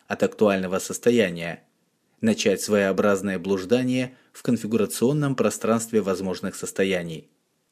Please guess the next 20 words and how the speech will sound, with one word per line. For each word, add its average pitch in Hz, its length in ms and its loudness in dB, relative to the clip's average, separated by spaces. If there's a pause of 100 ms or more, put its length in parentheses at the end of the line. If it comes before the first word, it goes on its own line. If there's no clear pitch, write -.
(540)
Разумеется, 120 640 2
это 117 280 2
совершенно 113 600 2
иное 123 480 0
конфигурационное 110 960 0
пространство, 101 920 -2
чем 110 220 0
в - 40 -6
случае 123 440 0
биоэволюции. 104 1000 0 (460)
Речь 143 300 2
идёт 139 300 2
не 117 100 2
об 110 140 2
отождествлении 117 920 0
этих 107 340 -2
процессов 127 640 -4 (100)
во 113 200 4
всех 110 260 -4
подробностях, 95 800 0